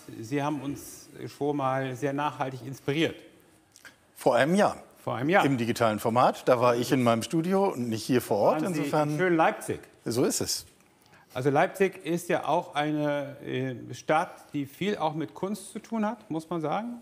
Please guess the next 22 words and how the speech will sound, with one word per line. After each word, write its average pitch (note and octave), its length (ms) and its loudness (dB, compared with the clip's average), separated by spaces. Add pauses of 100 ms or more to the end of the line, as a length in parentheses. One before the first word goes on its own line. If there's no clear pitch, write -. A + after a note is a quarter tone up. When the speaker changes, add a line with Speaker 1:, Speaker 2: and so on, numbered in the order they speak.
(120)
Speaker 1:
Ja, D#3+ 200 -4 (180)
also B2+ 260 -6
auch C#3+ 500 -2 (420)
Dresden, F3 460 -4 (100)
Leipzig. D#3 560 -2
Ich C3 180 -14
selber D3 380 0
bin D3+ 200 -2
da C#3+ 120 0
auch C#3 220 -6
recht C3 200 -6
viel, A3 320 -2 (640)
weil C3+ 240 0
wir C3+ 120 6
dort C3+ 260 4
eine C3+ 120 -4
Kooperation C3+ 760 2
haben D#3 400 2
mit B2+ 100 0
Speaker 2:
Mhm. C3+ 220 2
Speaker 1:
einer B2 200 -2
Vermögensverwaltungsgesellschaft. C#3 2250 -2